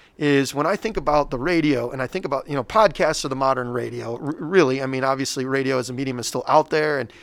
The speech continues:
uh, but, uh, the idea I get is when people were huddled, uh, huddled around their radio sets and listening to the fireside chats, listening to baseball games or the,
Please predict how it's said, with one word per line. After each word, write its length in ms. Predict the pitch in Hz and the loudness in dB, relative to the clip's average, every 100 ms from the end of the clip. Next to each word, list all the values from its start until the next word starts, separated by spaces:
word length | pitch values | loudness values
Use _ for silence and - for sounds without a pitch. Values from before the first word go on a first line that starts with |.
| - - | -20 -6
uh, 140 | 127 127 | -2 0
but, 280 | 131 180 - - - | 4 4 2 -20 -10
uh, 60 | - | -8
the 180 | 170 147 | -8 -8
idea 360 | 160 156 233 190 | -10 -6 2 2
I 80 | 165 | 2
get 280 | 127 165 156 | 2 0 0
is 360 | 147 139 123 | 0 -2 -2
when 140 | 143 127 | -6 -8
people 280 | 185 180 175 | -8 -6 -4
were 100 | 131 | 2
huddled, 460 | 165 156 143 - - | 2 2 -2 -4 -2
uh, 80 | 147 | -2
huddled 300 | - 202 208 | 2 2 2
around 340 | 160 156 160 160 | 2 6 6 4
their 260 | 147 139 - - - - | 2 2 0 -12 -20 -4
radio 360 | 131 160 156 127 | 4 4 6 2
sets 480 | - 123 110 - - - _ | 0 -6 -6 -10 -10 -20 _
and 300 | - 131 131 | -6 -4 -2
listening 360 | 139 190 175 165 | -2 -2 -2 -2
to 60 | |
the 60 | 143 | -4
fireside 540 | - 135 127 - 117 113 | -2 0 0 -2 -6 -8
chats, 360 | - 107 - | -10 -10 -6
listening 400 | 165 208 - 170 | -2 0 0 -4
to 60 | 151 | -4
baseball 440 | 123 139 - 127 | -4 -4 -4 -6
games 400 | 123 127 123 123 | -4 -4 -4 -6
or 160 | 147 143 | -4 -2
the, 180 | 135 | 0